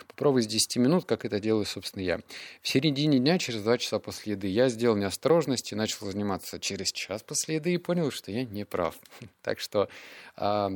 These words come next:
середина дня. Почему середина? Потому что наша жизнь и энергия — это циклы, это спады и подъёмы.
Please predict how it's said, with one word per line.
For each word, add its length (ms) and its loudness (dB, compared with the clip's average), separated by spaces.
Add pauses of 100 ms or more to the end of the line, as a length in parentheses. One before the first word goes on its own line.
середина 460 -2
дня. 160 -6
Почему 260 -8
середина? 420 -6
Потому 280 -8
что 280 -8 (1600)
наша 320 -4
жизнь 400 2
и 160 2
энергия — 440 4
это 120 -2
циклы, 540 -6 (260)
это 160 -4
спады 360 6
и 20 2
подъёмы. 500 2